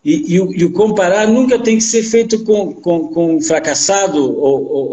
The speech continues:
ou frustrado da, da, da, da, de uma propriedade por perto. Tipo, ah, mas lá no, lá no João também aconteceu tal coisa, não funcionou o clipe, vou passar o clipe.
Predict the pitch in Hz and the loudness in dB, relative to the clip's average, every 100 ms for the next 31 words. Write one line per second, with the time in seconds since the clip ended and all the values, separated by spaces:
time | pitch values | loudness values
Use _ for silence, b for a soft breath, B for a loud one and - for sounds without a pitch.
0 | 131 143 - 160 - 190 185 156 135 120 | -4 -4 -2 -4 -2 0 0 0 -2 -2
1 | 123 117 123 131 127 - - 127 127 143 | -6 -6 -8 -4 -4 -6 -6 -4 -2 -2
2 | 160 139 135 139 135 127 101 110 101 127 | -2 -2 -2 -2 -2 -6 -2 -2 -2 -8
3 | 127 147 151 - 196 151 - B B B | -8 -8 -4 -4 0 0 -2 B B B
4 | - 175 151 123 202 240 233 202 139 - | -4 -2 -2 0 0 2 0 0 0 -4
5 | - _ _ - 190 226 202 196 254 262 | -18 _ _ -4 0 2 2 2 2 2
6 | 262 254 220 202 - 196 170 165 143 196 | 2 2 0 0 2 0 0 -2 0 0
7 | 185 185 202 180 170 190 - 190 196 196 | 2 0 0 0 0 0 0 -2 -2 -8
8 | - 135 143 156 147 143 123 - | -8 -6 -2 0 0 0 -4 -6